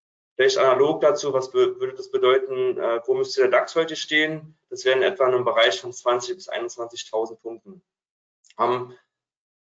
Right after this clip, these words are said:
was lesen wir gerade oder was lesen wir daraus so ab? Ähm, Thema des Webcasts, äh, ist ja insbesondere auch, äh, Wachstum. Und wenn man den Aktienmarkt mal hernimmt als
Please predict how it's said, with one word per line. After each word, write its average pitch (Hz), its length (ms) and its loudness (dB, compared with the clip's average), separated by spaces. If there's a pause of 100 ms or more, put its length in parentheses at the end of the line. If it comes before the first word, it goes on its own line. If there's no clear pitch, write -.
(380)
was 143 320 2
lesen 156 420 -2
wir 147 240 6
gerade 139 680 2
oder 123 200 2
was 123 140 -2
lesen 143 180 -4
wir 135 120 4
daraus 131 360 4
so 127 100 -4
ab? - 340 4
Ähm, 135 500 0
Thema 139 480 2
des - 260 -4
Webcasts, 131 840 4
äh, 120 220 0
ist - 160 -10
ja 127 160 2
insbesondere 127 400 -4
auch, 127 240 2
äh, - 200 -14
Wachstum. 170 600 -2
Und 135 220 -2
wenn 123 120 -2
man 127 140 0
den 127 140 2
Aktienmarkt - 540 -2
mal 123 120 -2
hernimmt 135 420 0
als - 320 -2